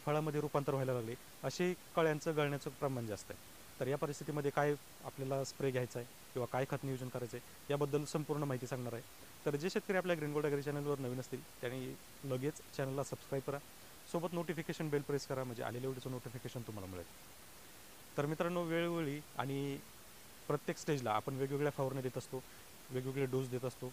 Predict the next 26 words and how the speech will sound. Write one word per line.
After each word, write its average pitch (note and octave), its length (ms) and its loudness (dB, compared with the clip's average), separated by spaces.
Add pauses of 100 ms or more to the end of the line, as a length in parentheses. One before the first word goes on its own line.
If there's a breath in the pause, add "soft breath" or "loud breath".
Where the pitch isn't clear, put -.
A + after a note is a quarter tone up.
(140)
खताचं B2+ 280 0
व्यवस्थापन B2+ 520 0
आपण C#3 280 -2 (240)
व्यवस्थित C3+ 380 0
करत B2+ 160 0
असतो. B2 240 -4 (380 loud breath)
अशा C#3+ 200 6
परिस्थितीमध्ये E3+ 580 2
सुद्धा B2+ 240 0 (320)
फक्त E3 200 0
वातावरणाच्या F3 680 6
बदलामुळे D3+ 520 4
आपल्या C#3+ 280 0
पिकांवर D3 360 2
काही D3 300 2 (320)
वेगवेगळे C3+ 380 4
effect C3 300 -2
जाणवतात. A2+ 340 -2 (480)
आता D3 220 2
खूप E3 160 0
जास्त F3 260 6
ज्या E3 160 6
ठिकाणी, D#3+ 480 0
अ, B2 200 0
ज्या A#2+ 180 2
जिल्ह्यामध्ये C#3+ 540 2